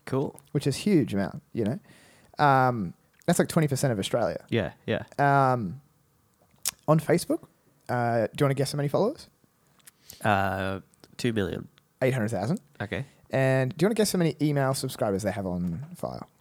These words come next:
Speaker 1: Uh, four hundred thousand.
Speaker 2: Seven hundred and sixty-three thousand, which is pretty amazing.
Speaker 1: Yeah.
Speaker 2: Year-on-year revenue growth. This is interesting 'cause I think y-, last year was particularly big year for these kind of people.
Speaker 1: Yes.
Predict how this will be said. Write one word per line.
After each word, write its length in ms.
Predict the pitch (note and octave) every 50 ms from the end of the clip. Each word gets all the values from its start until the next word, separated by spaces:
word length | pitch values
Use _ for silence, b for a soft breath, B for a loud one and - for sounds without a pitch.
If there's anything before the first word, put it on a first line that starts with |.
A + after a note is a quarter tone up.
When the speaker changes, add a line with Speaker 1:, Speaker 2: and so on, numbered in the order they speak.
| _ _ _ -
Speaker 1:
Uh, 580 | G#2 G2+ G2+ G2 F#2+ F#2+ F#2 F#2 E2 C#2+ C#2 - - -
four 260 | - - - G2+ G#2
hundred 200 | G2 - - -
thousand. 280 | D#2 C#2+ - - - - _ _ _ _
Speaker 2:
Seven 260 | - - E3+ D#3+ D#3+
hundred 200 | D#3+ D3+ C#3+ C#3
and 100 | C3 C3
sixty-three 760 | - B2 A#2 - - G2+ F#2+ - - - - - - E2 C#2 -
thousand, 340 | - - - - - - - _ _ _ _ _ _ _ _ _ _ _ _ _ _ _ _ _ _ _ _ -
which 80 | -
is 40 | -
pretty 180 | - A2+ G2 F#2
amazing. 280 | F#2 G2 A#2+ F3 - - - -
Speaker 1:
Yeah. 160 | - - - - b b b b b
Speaker 2:
Year-on-year 480 | - D3+ E3 G3 A3+ G#3+ G3+ G3 F#3+ E3
revenue 340 | D#3 D#3+ D#3+ D#3+ D#3 D3 C#3
growth. 340 | C#3+ B2+ G#2 F#2+ - -
This 140 | - F3 G3
is 100 | F#3+ D#3
interesting 420 | E3 D#3+ - D3+ C#3 - - C3+ C3
'cause 140 | B2+ A2
I 40 | A2+
think 180 | C#3+ D3+ - -
y-, 80 | - - _ -
last 280 | B2+ A#2+ A#2+ - -
year 80 | B2+ A#2
was 140 | G#2 G#2 - - _ -
particularly 720 | - C#3+ - D#3 D3 - D3+ C3 A#2+ A#2+ A2+ G#2+ G#2 - _ _ _ - D3+ C#3
big 240 | - A#2 G#2+ G#2 F#2+
year 320 | G2 G#2+ A2 G#2+ G#2+ F#2+ -
for 160 | - - B2
these 220 | G2+ A2+ A#2+ -
kind 180 | - - A#2 G#2+
of 120 | G2 -
people. 340 | - C3+ C3 - F#3+ C4 - _
Speaker 1:
Yes. 520 | - G#2 - - - - - - - -